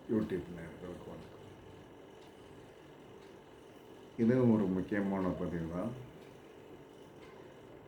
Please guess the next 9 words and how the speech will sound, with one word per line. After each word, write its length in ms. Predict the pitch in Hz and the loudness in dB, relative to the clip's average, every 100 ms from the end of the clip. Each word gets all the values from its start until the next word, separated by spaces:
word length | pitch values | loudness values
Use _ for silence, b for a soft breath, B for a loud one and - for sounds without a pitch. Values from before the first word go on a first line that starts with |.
| - - - - - - 107 | -16 -16 -16 -18 -18 -2 10
நேத்து 280 | 110 110 107 | 10 12 12
வீடியோல 400 | 113 123 120 110 98 | 12 12 12 12 10
போட்டிருந்தேன். 560 | 92 95 90 87 90 117 107 B B B B - - - - - B B - 113 | 6 4 2 0 0 0 -4 B B B B -16 -16 -18 -14 -8 B B 2 4
ஆனால் 260 | 104 107 101 | 6 6 6
வந்து 240 | 92 92 110 92 87 92 | 6 8 8 8 6 6
மைக்ல 420 | 104 120 113 98 92 | 8 8 8 6 6
வந்து 240 | 90 95 92 82 80 78 76 - - - - - - | 6 8 6 6 2 -4 -8 -10 -14 -16 -18 -18 -6
சார்ஜ் 420 | - 101 104 95 95 | 0 4 6 6 4
இல்லாம 480 | 87 82 80 82 87 | 4 2 0 -2 -2